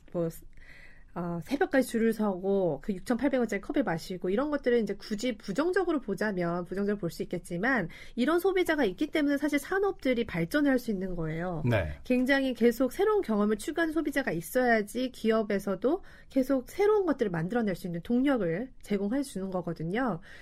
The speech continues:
Speaker 1: 그래서 저는 우리나라의 경제가, 우리나라 기업이 좀 더 혁신적으로 발전하려면 이런 소비자는 반드시 있어야 된다고 생각을 해요.
Speaker 2: 음.
Speaker 1: 그래서 굳이 이제 이런 젊은이들에 대한 어떤 부정적인 시각보다는,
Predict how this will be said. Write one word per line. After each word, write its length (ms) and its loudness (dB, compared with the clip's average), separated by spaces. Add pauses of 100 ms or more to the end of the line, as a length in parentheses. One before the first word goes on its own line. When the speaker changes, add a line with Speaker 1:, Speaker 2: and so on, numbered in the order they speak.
(160)
Speaker 1:
그래서 140 2
저는 460 4 (340)
우리나라의 480 6
경제가, 760 4
우리나라 300 4
기업이 380 0
좀 160 -2
더 100 2
혁신적으로 640 0
발전하려면 920 0
이런 180 2
소비자는 380 0
반드시 340 -2
있어야 240 0
된다고 340 -2
생각을 340 -2
해요. 460 -2
Speaker 2:
음. 220 0
Speaker 1:
그래서 420 2 (280)
굳이 320 0
이제 160 4
이런 340 4
젊은이들에 640 2
대한 420 2
어떤 300 -2
부정적인 380 0
시각보다는, 1040 0